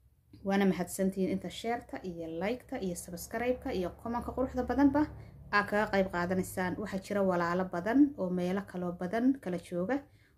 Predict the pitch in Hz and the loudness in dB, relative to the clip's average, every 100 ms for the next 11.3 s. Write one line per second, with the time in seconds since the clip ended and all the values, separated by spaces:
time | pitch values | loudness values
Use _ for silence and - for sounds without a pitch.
0 | _ 226 240 226 269 277 202 196 196 185 | _ 4 6 6 6 2 2 2 0 -4
1 | 165 165 - 180 175 170 - 165 170 165 | -4 -8 -6 -2 0 -2 -4 -6 -6 -4
2 | 175 165 165 - 175 175 180 262 311 - | -6 -8 -12 -12 -12 -10 2 6 6 6
3 | _ _ _ _ _ _ _ 190 190 175 | _ _ _ _ _ _ _ 0 0 0
4 | 180 220 262 262 254 226 208 190 185 196 | -2 -2 2 2 2 0 2 2 4 2
5 | 190 - 190 180 185 240 247 - 185 - | 2 -2 0 2 2 0 -4 -2 -2 0
6 | 277 190 190 190 170 175 185 262 - _ | 0 0 0 -6 -4 -2 2 0 0 _
7 | _ _ 196 208 196 247 202 190 175 175 | _ _ -10 -6 -4 -4 -4 -4 -4 -2
8 | 170 170 180 214 190 175 180 185 185 180 | -4 -2 -4 -4 -4 -4 -2 -4 -6 -12
9 | 170 - 175 - 196 - _ - - - | -12 -12 -8 -8 -8 -12 _ -20 -20 -20
10 | - - - 202 190 214 269 220 185 175 | -20 -16 -2 0 2 4 4 4 2 0
11 | 247 269 | 0 0